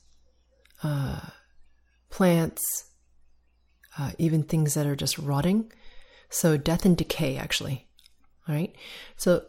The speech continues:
let's release this. Okay, it's, for some of you, it's a distortion pattern of disgust. So this is all just part of the life cycle. Okay, so if we're polarized with this, then, uh, it's really hard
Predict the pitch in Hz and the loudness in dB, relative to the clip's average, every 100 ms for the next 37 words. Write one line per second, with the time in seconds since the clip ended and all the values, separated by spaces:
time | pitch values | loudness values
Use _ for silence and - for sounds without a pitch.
0 | - 196 - - - - 208 196 - 135 | -2 -2 0 -4 -8 -4 0 2 2 -2
1 | 170 - - _ _ _ _ - - - | -2 -4 -8 _ _ _ _ -20 -20 -20
2 | - _ _ _ _ _ _ - 165 165 | -20 _ _ _ _ _ _ -8 -6 -6
3 | 160 - 160 - 151 147 143 143 139 - | -8 -6 -2 0 -2 -2 -2 -2 -2 -2
4 | 139 127 - - - 139 143 - 135 135 | -2 -4 -6 -6 -2 -2 -2 -2 -4 -4
5 | 147 - - 156 - - - - - - | -4 -4 -2 -2 -2 -4 -14 -20 -20 -18
6 | - - - - 175 185 214 240 - 214 | -16 -16 -12 -4 2 2 4 2 4 2
7 | 202 - - 160 156 160 156 151 156 - | 2 0 0 0 0 -2 -2 0 0 -2
8 | 139 165 131 - - _ _ _ - - | -4 -6 -10 -14 -20 _ _ _ -20 -10
9 | 175 180 - 151 143 - - - - - | -8 -4 0 0 0 -6 -20 -20 -20 -18
10 | - - - _ _ _ - - 151 160 | -14 -14 -18 _ _ _ -20 -10 -2 0
11 | 151 - 196 202 190 151 135 135 - - | 4 8 8 8 4 4 2 0 -4 -4
12 | 131 - 139 170 - - - 151 139 135 | -6 -4 -4 -2 -2 -6 -6 -2 0 0
13 | - - - - - - 151 147 151 156 | -2 -10 -12 -8 -4 -4 -4 -4 -2 -2
14 | 139 - 196 165 147 | -2 -4 0 0 0